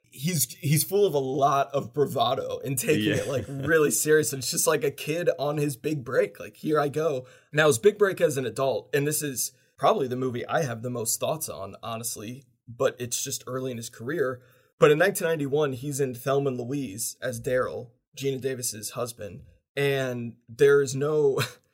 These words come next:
Speaker 1: <laughs> there are no amount of words I can <laughs> express to tell you the importance of this, this role on me.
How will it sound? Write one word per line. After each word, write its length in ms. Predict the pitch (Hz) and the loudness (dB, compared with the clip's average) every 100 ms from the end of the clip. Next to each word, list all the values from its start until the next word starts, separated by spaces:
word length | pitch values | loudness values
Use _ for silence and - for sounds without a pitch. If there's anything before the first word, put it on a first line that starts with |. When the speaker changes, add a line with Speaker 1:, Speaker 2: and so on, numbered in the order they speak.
| _ | _
Speaker 1:
<laughs> 460 | _ _ _ _ - | _ _ _ _ 0
there 140 | 156 | 6
are 40 | 170 | 6
no 120 | 196 | 6
amount 160 | 185 160 | 4 2
of 160 | 117 | 2
words 440 | 135 147 139 127 - | 2 4 4 2 -2
I 80 | 117 | 0
can 160 | - | 0
<laughs> 20 | |
express 440 | - - - 151 - | 2 0 2 2 0
to 80 | 120 | -4
tell 180 | 135 139 | 0 0
you 280 | 135 110 - | -2 -8 -10
the 120 | 120 | -8
importance 560 | 117 - 143 151 117 135 | -8 -4 -2 -2 -4 -6
of 100 | 110 | -2
this, 340 | 107 110 - _ _ - | -4 -4 -10 _ _ 0
this 280 | 147 131 | 4 4
role 340 | 127 160 196 139 | 4 4 6 4
on 180 | 117 117 | 0 -4
me. 220 | 101 | -8